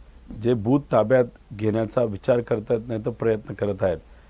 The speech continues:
त्यांना मोठ्या प्रमाणात सहकार्य करतायत. आता बूथ ताब्यात घेतलं, घेणं म्हणजे काय? जे मयत आहेत, जे समजा कुणीतरी बाहेर राहत असेल जिल्ह्याच्या, अशा लोकांच्या,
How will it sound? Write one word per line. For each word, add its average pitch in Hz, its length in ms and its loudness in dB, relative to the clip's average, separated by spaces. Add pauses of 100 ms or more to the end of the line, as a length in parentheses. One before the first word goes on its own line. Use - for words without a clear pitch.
(140)
त्यांना 117 160 2
मोठ्या 120 280 4
प्रमाणात 127 380 2
सहकार्य 110 540 2
करतायत. 90 380 -8 (480)
आता 117 180 4
बूथ 123 240 4 (100)
ताब्यात 147 260 6
घेतलं, 131 520 -2
घेणं 117 240 2
म्हणजे 123 280 2
काय? 92 340 -2 (500)
जे 123 160 8
मयत 123 440 6
आहेत, 95 200 2 (520)
जे 120 120 6
समजा 127 500 6 (220)
कुणीतरी 120 640 2
बाहेर 117 380 4
राहत 117 260 4
असेल 98 420 -4
जिल्ह्याच्या, 101 560 2 (460)
अशा 110 280 4
लोकांच्या, 123 840 4